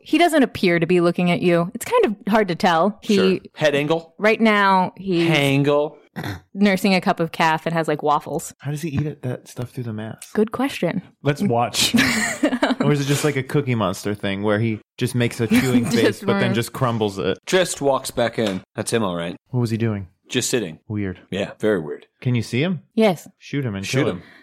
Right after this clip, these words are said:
Speaker 2: Kill him.
Speaker 1: No, he's surrounded by civilians.
Speaker 3: They're not gonna see where the bullet came from.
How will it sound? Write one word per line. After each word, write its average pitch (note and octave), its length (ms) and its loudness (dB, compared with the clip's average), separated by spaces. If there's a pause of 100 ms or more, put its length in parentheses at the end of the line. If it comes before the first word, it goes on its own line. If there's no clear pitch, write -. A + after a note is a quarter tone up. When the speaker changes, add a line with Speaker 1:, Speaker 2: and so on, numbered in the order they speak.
Speaker 2:
Kill C3+ 240 0
him. E2+ 120 -6 (140)
Speaker 1:
No, F#3+ 400 4
he's G#3+ 200 0
surrounded F#3 380 2
by F3 120 2
civilians. E3 640 -2 (100)
Speaker 3:
They're B2 120 -2
not C3 100 0
gonna B2 140 -2
see - 140 -8
where A#2+ 100 -4
the G#2 60 -4
bullet A#2 260 -10
came G#2 160 -12
from. B2 240 -14